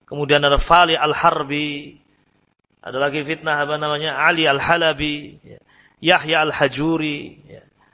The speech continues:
Baik, kemudian fitnah, fitnah berikutnya namanya. Ya. Di antara yang, ya, dibantah juga oleh Syekh Rabi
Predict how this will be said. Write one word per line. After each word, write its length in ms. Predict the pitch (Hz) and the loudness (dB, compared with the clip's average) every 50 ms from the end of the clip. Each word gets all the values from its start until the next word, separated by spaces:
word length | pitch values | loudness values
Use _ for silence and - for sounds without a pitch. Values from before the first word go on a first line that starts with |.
| _ _ _ _ _ _ _ - | _ _ _ _ _ _ _ -4
Baik, 480 | - 170 165 156 - - - - _ | -2 -2 -2 -4 -6 -10 -20 -20 _
kemudian 240 | - 147 139 143 143 | -8 -2 -2 -2 0
fitnah, 720 | 131 156 160 - 160 156 156 147 131 123 - - - - - | 0 0 -2 0 2 2 2 2 0 -4 -12 -18 -20 -20 -12
fitnah 320 | - 170 170 170 170 143 120 135 | -10 -10 -4 -4 -4 -4 -4 -4
berikutnya 560 | 147 156 139 - 165 165 - 160 139 - - | -6 -6 -6 -8 -10 -10 -10 -14 -16 -16 -18
namanya. 320 | 139 135 131 _ 104 _ _ _ _ _ _ _ _ _ _ _ _ _ _ | -20 -20 -20 _ -20 _ _ _ _ _ _ _ _ _ _ _ _ _ _
Ya. 160 | - - _ _ _ _ _ _ _ _ _ _ _ _ _ _ _ _ _ | -20 -20 _ _ _ _ _ _ _ _ _ _ _ _ _ _ _ _ _
Di 100 | - 101 107 | -8 -2 0
antara 400 | 156 160 156 185 185 190 190 185 | 0 2 4 4 4 4 4 4
yang, 400 | 180 175 170 165 156 143 143 - - - 120 123 | 2 0 -2 -2 -6 -10 -12 -16 -20 -20 -16 -6
ya, 400 | 135 139 143 175 208 226 170 - _ _ _ _ | -2 0 0 0 0 -2 -8 -14 _ _ _ _
dibantah 400 | - 131 123 156 170 175 185 165 | -10 -2 0 2 2 2 0 -2
juga 240 | - 190 208 202 190 | -2 -2 2 4 4
oleh 160 | 180 175 170 | 4 4 4
Syekh 160 | - - 185 151 | 4 2 2 2
Rabi 400 | 151 170 175 165 156 208 220 | 4 4 4 4 4 2 0